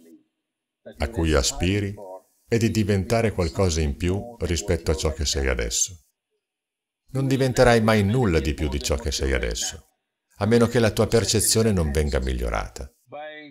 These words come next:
Aumentando il tuo conto bancario non diventerai di più.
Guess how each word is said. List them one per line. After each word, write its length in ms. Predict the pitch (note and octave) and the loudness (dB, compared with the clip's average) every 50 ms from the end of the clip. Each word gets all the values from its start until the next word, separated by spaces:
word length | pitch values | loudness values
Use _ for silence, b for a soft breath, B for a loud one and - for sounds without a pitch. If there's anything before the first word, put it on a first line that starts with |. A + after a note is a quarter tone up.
| C3+ _ _ _ _ _ _ _ D3 D3+ | -20 _ _ _ _ _ _ _ -8 -2
Aumentando 580 | - E2+ E2 F2 E2+ D#2+ - G2 G2 F#2 F2 | 0 2 2 2 0 2 0 0 0 2 2
il 100 | F2+ E2 | 2 2
tuo 120 | D#2 F2+ E2+ | 2 2 2
conto 300 | - G2 F#2 D#2+ - F2+ | 4 2 2 2 2 2
bancario 500 | D#2 D#2 D2+ C#2+ - F#2+ F#2+ F#2+ E2 D#2+ | 2 2 0 0 2 2 4 4 4 2
non 200 | D2+ D#2 D#2 D#2+ | 0 0 0 0
diventerai 680 | E2 F#2 E2 F#2+ F#2 F2+ - G2 G2 G#2 F#2 D#2 C2 | 0 2 2 2 0 0 0 0 2 2 2 2 0
di 120 | A#1+ B1 | -2 -4
più. 160 | A#1+ - C2 | -6 -6 -8